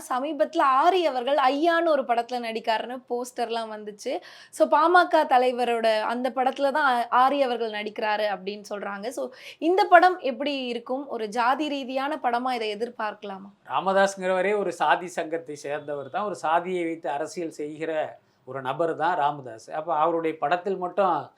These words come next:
Speaker 1: சாதி
Speaker 2: சாதி
Speaker 1: இல்லாம
Speaker 2: இருக்காது
Speaker 1: இருக்கு.
Speaker 2: அப்படின்னு நம்ம எப்படி நம்ப முடியும்? அதுக்கப்புறம் நான் கேள்விப்பட்ட தகவல் என்ன அப்படின்னா, இந்த ஐயாங்கிற பெயரில் உருவாகிற அந்த ராமதாஸுடைய பயோபிக்ங்கிறது,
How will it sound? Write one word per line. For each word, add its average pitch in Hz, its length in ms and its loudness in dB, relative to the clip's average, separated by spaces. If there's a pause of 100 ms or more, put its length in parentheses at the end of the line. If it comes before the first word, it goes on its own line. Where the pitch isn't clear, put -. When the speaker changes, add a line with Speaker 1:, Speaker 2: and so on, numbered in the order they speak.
(320)
Speaker 1:
சாதி 214 140 -6
Speaker 2:
சாதி 180 280 10
Speaker 1:
இல்லாம 233 160 2
Speaker 2:
இருக்காது 170 400 2
Speaker 1:
இருக்கு. 147 180 -2
Speaker 2:
அப்படின்னு 156 120 -10
நம்ம 143 140 -12
எப்படி 143 260 -8
நம்ப 135 300 -8
முடியும்? 123 240 -12
அதுக்கப்புறம் 196 360 -4
நான் 190 220 2
கேள்விப்பட்ட 208 580 -4
தகவல் 170 360 -2
என்ன 156 200 -4
அப்படின்னா, 135 380 -4 (680)
இந்த 147 100 -2
ஐயாங்கிற 208 680 8
பெயரில் 180 360 0
உருவாகிற 165 600 2
அந்த 151 380 0
ராமதாஸுடைய 160 800 0
பயோபிக்ங்கிறது, 143 880 -6